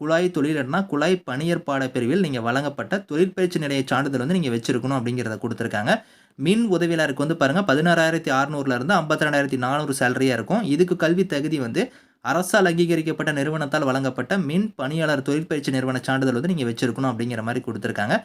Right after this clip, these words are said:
மினி பஸ் கிளீனருக்குலாம் வந்து பாருங்க உங்களுக்கு எய்த் நீங்க பாஸ் பண்ணியிருந்தா அப்ளை பண்ணிக்கலாம். அடுத்து வந்து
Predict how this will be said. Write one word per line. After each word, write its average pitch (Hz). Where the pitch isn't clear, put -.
மினி 180
பஸ் 180
கிளீனருக்குலாம் 151
வந்து 143
பாருங்க 156
உங்களுக்கு 135
எய்த் 175
நீங்க 131
பாஸ் 135
பண்ணியிருந்தா 127
அப்ளை 123
பண்ணிக்கலாம். 117
அடுத்து 131
வந்து 139